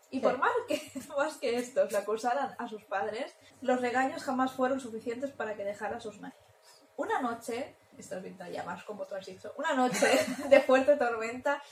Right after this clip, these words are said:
Speaker 1: el viento chocaba contra las ventanas forzosamente. Los árboles batían sus ramas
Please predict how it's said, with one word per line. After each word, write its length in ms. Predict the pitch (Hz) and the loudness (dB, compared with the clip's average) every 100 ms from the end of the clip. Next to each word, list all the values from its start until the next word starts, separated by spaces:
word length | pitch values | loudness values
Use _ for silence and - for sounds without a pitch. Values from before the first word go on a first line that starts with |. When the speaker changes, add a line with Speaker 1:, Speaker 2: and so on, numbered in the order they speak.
| - - | -20 -8
Speaker 1:
el 160 | 240 233 | -4 -2
viento 220 | 285 - | -2 -2
chocaba 480 | - 277 247 247 247 | 2 4 6 4 2
contra 260 | 220 220 214 | -2 -4 -2
las 180 | 214 | -2
ventanas 400 | 214 202 214 247 254 | -2 -6 -6 -6 -6
forzosamente. 800 | 214 - 214 202 190 185 - - | -8 -6 -6 -6 -6 -10 -10 -10
Los 160 | 220 | -8
árboles 400 | 240 247 294 294 | -4 2 4 4
batían 380 | 233 220 240 269 | 4 -4 -4 -4
sus 200 | - 220 | -4 -8
ramas 340 | 208 214 254 | -8 -6 -6